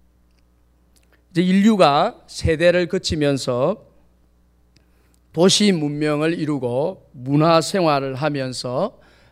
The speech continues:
직업들이 분화되어 나가는 것을 보여줍니다. 그리스 신화에 보면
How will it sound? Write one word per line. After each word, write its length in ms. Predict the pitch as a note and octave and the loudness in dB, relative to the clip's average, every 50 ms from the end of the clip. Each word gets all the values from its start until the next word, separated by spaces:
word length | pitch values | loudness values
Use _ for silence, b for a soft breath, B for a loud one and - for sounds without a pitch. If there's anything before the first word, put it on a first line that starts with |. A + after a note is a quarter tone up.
| b _ | b _
직업들이 840 | - - G3+ F3+ F#3+ G3 D#3+ - E3 C#3+ C#3 C#3 D3+ F#3 F3+ - _ | -6 -4 0 2 2 2 2 2 0 0 0 0 -2 -4 -6 -10 _
분화되어 800 | - - C#3+ D3+ D#3 E3 E3 E3+ E3 C#3+ F3+ E3+ E3 D#3+ D#3 D3+ | -6 -2 0 2 4 4 4 4 4 2 0 0 0 0 0 -2
나가는 400 | - C#3 B2 A#2 C3 C3 C3 B2+ | -4 -8 -8 -8 -6 -6 -6 -6
것을 380 | B2 B2 - D3+ D3+ D3+ D3+ | -8 -6 -4 -2 -2 -2 -2
보여줍니다. 720 | D3 D3+ D3+ D3 C#3 C3 B2 A2 A#2 A#2 A2+ A#2+ B2 C3+ - - - _ _ b b b b b b b b b b b b b b b b b b b b b b b b b b | -2 -2 0 2 2 2 0 -2 -4 -8 -8 -10 -12 -16 -20 -20 -20 _ _ b b b b b b b b b b b b b b b b b b b b b b b b b b
그리스 400 | _ - E3 G#3+ A3 - - G3 | _ -6 -4 -2 -2 2 2 2
신화에 500 | F3 - - D#3 D#3 D#3+ E3 E3 D#3+ D3+ | 2 2 2 4 4 6 6 6 4 4
보면 680 | C#3 D3 D3 D3 C3+ B2 B2 C3 C#3+ C#3+ B2+ B2+ C3 | 4 2 2 2 0 -2 -4 -6 -8 -10 -10 -12 -14